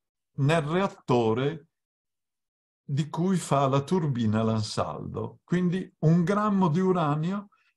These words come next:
sono otto grammi, un grammo di idrogeno equivale per energia a otto grammi di uranio. Quindi ci si guadagnerebbe molto.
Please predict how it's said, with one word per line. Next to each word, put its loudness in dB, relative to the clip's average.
sono 2
otto 2
grammi, -2
un 4
grammo 2
di 0
idrogeno -2
equivale 2
per 2
energia 0
a 2
otto 0
grammi -2
di -2
uranio. -2
Quindi -2
ci 0
si 2
guadagnerebbe 4
molto. 0